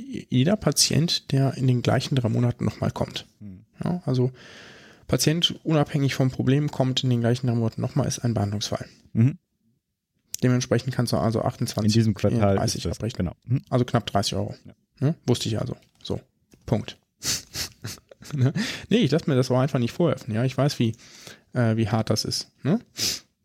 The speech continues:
Speaker 1: Und das ist eine Pauschale. Dafür gibt's nicht mehr.
Speaker 2: Mhm.
Speaker 1: Das hat auch gute Gründe.
Speaker 2: Ja.
Speaker 1: Ja, das möchte ich ja auch sagen. Mm, und damit wir jetzt aber auch wissen, damit wir das Ganze jetzt einmal vorstellen, also G O E, ne? Die G O E ist die Gebührenordnung, äh, für Ärzte.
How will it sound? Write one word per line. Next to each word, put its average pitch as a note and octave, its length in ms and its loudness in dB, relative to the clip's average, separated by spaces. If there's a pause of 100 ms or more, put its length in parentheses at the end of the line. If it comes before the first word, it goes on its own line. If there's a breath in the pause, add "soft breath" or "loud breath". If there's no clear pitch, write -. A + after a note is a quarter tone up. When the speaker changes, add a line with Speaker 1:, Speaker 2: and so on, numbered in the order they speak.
(600)
Speaker 1:
Und A#2+ 120 4
das A#2 100 2
ist - 80 -2
eine C3 80 2
Pauschale. - 560 0
Dafür B2+ 220 -6
gibt's C#3 200 -2
nicht - 160 -6
mehr. - 240 -6
Speaker 2:
Mhm. B2 260 2 (180)
Speaker 1:
Das - 160 -2
hat - 140 -2
auch - 160 -8
gute C#3 240 0
Gründe. G#3 380 0 (220)
Speaker 2:
Ja. G#2+ 100 -18 (180)
Speaker 1:
Ja, A#2 300 -2
das - 160 -4
möchte B2+ 180 0
ich - 80 -10
ja - 80 -2
auch F3+ 140 0
sagen. - 320 -2 (760 loud breath)
Mm, C3+ 240 0 (540)
und D3+ 180 2
damit D#3 240 0
wir D3+ 60 2
jetzt - 100 -4
aber C#3+ 140 0
auch - 160 -2
wissen, C#3 320 -2
damit C#3+ 240 0
wir D#3 60 2
das C#3+ 100 0
Ganze - 160 -2
jetzt - 80 -14
einmal A2+ 260 0
vorstellen, D3 500 -4 (800 loud breath)
also A2+ 220 2
G A2 180 2
O - 100 0
E, G#2+ 200 0 (180)
ne? A#3 240 2 (200)
Die D3 100 0
G C#3 160 4
O F2 100 0
E F3+ 160 2
ist - 140 0
die - 40 -14
Gebührenordnung, C3+ 760 0
äh, B2 200 2
für - 140 -2
Ärzte. B3 380 0